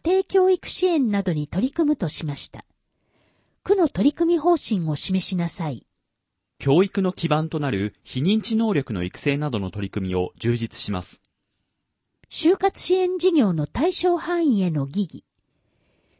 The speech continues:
Speaker 1: 区は実施予定の高齢者就寝サポート事業について、住民税非課税を利用条件の一つに挙げています。身寄りがなく不安を抱える高齢者が多い中、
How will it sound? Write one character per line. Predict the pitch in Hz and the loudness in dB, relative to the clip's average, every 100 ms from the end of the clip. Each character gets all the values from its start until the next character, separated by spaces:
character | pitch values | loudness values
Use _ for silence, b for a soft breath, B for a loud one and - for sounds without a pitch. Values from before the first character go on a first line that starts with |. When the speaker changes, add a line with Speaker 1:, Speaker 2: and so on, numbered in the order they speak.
| _ | _
Speaker 1:
区 | - | 2
は | 233 160 b - | 4 2 b -4
実 | 196 | -2
施 | - - | 0 4
予 | 392 | 4
定 | 403 247 190 | 4 0 0
の | 147 139 | -2 -4
高 | - 285 381 | 2 4 4
齢 | 392 | 2
者 | 330 156 | -2 -4
就 | 143 262 | -2 0
寝 | 339 - 381 | 0 0 -4
サ | 359 330 | -2 -2
ポ | - 359 | 2 2
ー | |
ト | 359 | 2
事 | 359 381 | 2 4
業 | 349 254 | 4 4
に | 185 170 | 2 -2
つ | - | -2
い | 185 | -4
て、 | 156 139 147 b b b b | -4 -6 -6 b b b b
住 | 196 320 392 | 4 4 4
民 | 415 381 | -2 0
税 | 202 160 | 0 -2
非 | - | -4
課 | - 302 | -4 0
税 | 262 190 | 2 2
を | 156 156 | 2 0
利 | 170 226 | 2 4
用 | 381 381 | 4 4
条 | 381 359 | 2 2
件 | 220 170 | 0 -2
の | 160 | -2
一 | 156 - 269 | 0 0 0
つ | 202 | -2
に | 160 | -2
挙 | 147 160 | -2 -2
げ | 170 | -2
て | 175 | -2
い | 160 | -2
ま | 139 156 | -2 -6
す。 | - _ _ _ _ _ _ _ _ _ _ _ - | -10 _ _ _ _ _ _ _ _ _ _ _ 2
身 | 214 | 6
寄 | 277 | 8
り | 381 370 | 6 2
が | 349 | 0
な | 359 | -2
く | - 170 | -2 -4
不 | - 226 262 | -2 0 2
安 | 370 | 2
を | 381 | 0
抱 | - 339 349 330 | -2 -2 0 0
え | |
る | 339 330 | 0 0
高 | 285 349 | 0 2
齢 | 370 370 | 2 0
者 | - 196 | -2 -2
が | 170 | 0
多 | 185 254 | 4 4
い | 233 | 4
中、 | 175 175 - - | 0 -4 -6 -12